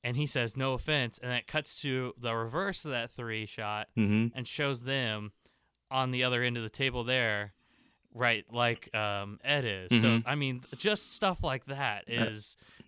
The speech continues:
Speaker 1: is genius. It could have been so much, uh, it could,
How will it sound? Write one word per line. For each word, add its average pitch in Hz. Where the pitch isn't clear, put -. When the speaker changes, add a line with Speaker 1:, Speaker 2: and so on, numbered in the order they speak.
Speaker 1:
is 147
genius. 175
It 156
could 202
have 165
been 151
so 175
much, 156
uh, 123
it 175
could, 196